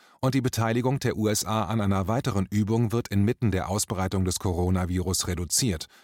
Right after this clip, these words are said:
teilte das U-S-Europa-Kommando am Mittwoch mit. Es ist nur die letzte große Militärübung, die aufgrund der wachsenden Besorgnis über die Pandemie abgebrochen,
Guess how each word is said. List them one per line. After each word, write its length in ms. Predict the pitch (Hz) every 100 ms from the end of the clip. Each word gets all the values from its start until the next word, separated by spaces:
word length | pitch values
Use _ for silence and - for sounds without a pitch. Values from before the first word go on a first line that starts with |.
| _ _ -
teilte 260 | 123 131
das 180 | 131 -
U-S-Europa-Kommando 1300 | 104 98 143 - 135 113 107 107 - 92 87 87 95
am 120 | 107
Mittwoch 380 | 131 - 80 -
mit. 240 | - - _ _ _ _ _ _ -
Es 140 | 139
ist 180 | 156 -
nur 120 | 156
die 100 | 139
letzte 340 | 123 151 - 120
große 320 | 95 113 123
Militärübung, 840 | 104 101 - 110 104 117 113 135
die 140 | 117 98
aufgrund 440 | 101 117 117 -
der 160 | 101 92
wachsenden 420 | 107 - 110 95
Besorgnis 600 | 92 87 92 - 113 101
über 120 | 90
die 140 | 87
Pandemie 580 | 87 98 90 90 92 104
abgebrochen, 720 | 101 - 110 92 110 113 120